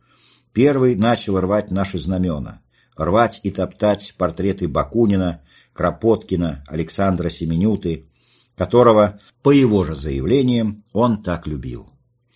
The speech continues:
Вместе с шовинистическим хулиганьем он разгромил групповую библиотеку,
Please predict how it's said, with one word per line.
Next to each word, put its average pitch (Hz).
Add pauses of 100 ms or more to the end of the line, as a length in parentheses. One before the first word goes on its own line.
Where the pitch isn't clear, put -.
(140)
Вместе 120
с -
шовинистическим 104
хулиганьем 85 (380)
он 117
разгромил 113
групповую 101
библиотеку, 101